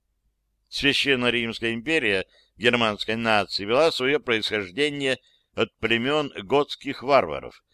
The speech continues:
победивших Рим и снявших корону с головы последнего римского императора.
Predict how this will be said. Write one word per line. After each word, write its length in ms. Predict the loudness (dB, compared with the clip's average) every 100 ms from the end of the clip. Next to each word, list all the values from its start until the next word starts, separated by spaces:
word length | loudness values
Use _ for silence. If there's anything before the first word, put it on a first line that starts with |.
| _ _
победивших 680 | 0 2 0 -4 -6 -8 0
Рим 340 | 0 0 -8 -18 _ _
и 100 | -10
снявших 480 | 0 2 2 0 -2
корону 420 | 0 0 0 -4
с 80 | -2
головы 340 | 0 0 -2
последнего 640 | -4 -6 -2 0 0 0 -2
римского 540 | -2 -6 -8 -6 -6
императора. 960 | -6 -8 -4 -2 2 2 0 -4 -6